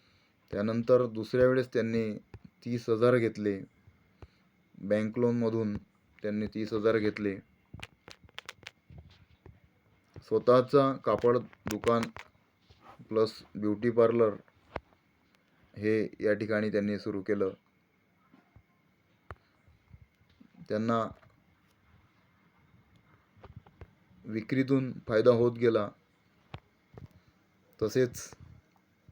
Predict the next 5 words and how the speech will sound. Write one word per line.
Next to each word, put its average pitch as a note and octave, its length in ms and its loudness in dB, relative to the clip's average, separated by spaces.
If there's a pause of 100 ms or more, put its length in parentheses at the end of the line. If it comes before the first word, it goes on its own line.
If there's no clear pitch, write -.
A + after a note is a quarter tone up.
(220)
पुढेही B2 580 2 (1300)
त्यांनी A2 460 -4 (1600)
एसएचजीच्या A#2+ 640 -2
माध्यमातून G#2+ 720 -4 (920)
सीआयएफ B2 520 2